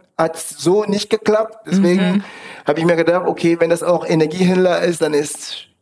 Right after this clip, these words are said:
Speaker 1: nicht schlecht.
Speaker 2: Mm, ja,
Speaker 1: Genau.
Speaker 2: wow. Okay, ja, diese Interaktion mit anderen und die Menschen dahinter auch zu sehen, das kann ich sehr gut nachvollziehen, wenn, wenn man ja auch einfach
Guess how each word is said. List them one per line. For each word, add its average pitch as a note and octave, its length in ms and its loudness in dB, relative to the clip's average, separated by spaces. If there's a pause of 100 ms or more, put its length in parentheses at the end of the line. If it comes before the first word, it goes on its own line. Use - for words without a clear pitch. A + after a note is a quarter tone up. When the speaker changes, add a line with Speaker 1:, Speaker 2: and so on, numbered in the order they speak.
Speaker 1:
nicht C#3+ 220 2
schlecht. - 460 -4
Speaker 2:
Mm, D3 680 0 (200)
ja, E3+ 240 0
Speaker 1:
Genau. C#3+ 200 2 (320)
Speaker 2:
wow. C#3+ 60 -10 (440)
Okay, D#3+ 580 -2
ja, E3+ 180 -2
diese F#3 240 0
Interaktion G#3+ 640 -2
mit F#3+ 160 -2
anderen F#3 560 -2
und E3 540 -6
die F3 80 -2
Menschen F3 420 -2
dahinter F3 380 -2
auch - 100 -8
zu - 140 -16
sehen, D3+ 360 -4
das D3+ 140 -10
kann F3+ 140 -2
ich F3 180 -6 (400)
sehr E3 100 0
gut F3 180 -6
nachvollziehen, D#3 800 -4
wenn, C#3 420 -4
wenn D3 220 -4
man C#3 360 -4 (320)
ja C3+ 100 -2
auch D3 60 -6
einfach D3+ 540 -6